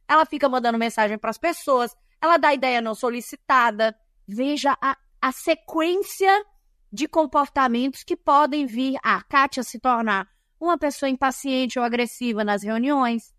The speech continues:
ou se sentir segregada pelo gestor. Isso tudo seria resolvido se ele tivesse dito, "Kátia, então, a gente te sente muito madura pra posição que você tá, como tão seus planos de carreira,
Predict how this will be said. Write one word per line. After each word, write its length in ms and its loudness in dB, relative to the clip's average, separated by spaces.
ou 200 2
se 180 -6
sentir 400 -4
segregada 640 2
pelo 240 -2
gestor. 640 -2
Isso 400 -10
tudo 560 -2
seria 600 0
resolvido 520 -2
se 120 -2
ele 60 0
tivesse 380 -2
dito, 240 -6
"Kátia, 440 0
então, 520 0
a 100 0
gente 300 0
te 160 -8
sente 640 -2
muito 300 -2
madura 600 0
pra 160 -6
posição 420 -4
que 100 -10
você 260 -2
tá, 300 2
como 240 4
tão 160 0
seus 200 -4
planos 380 -2
de 80 -10
carreira, 560 2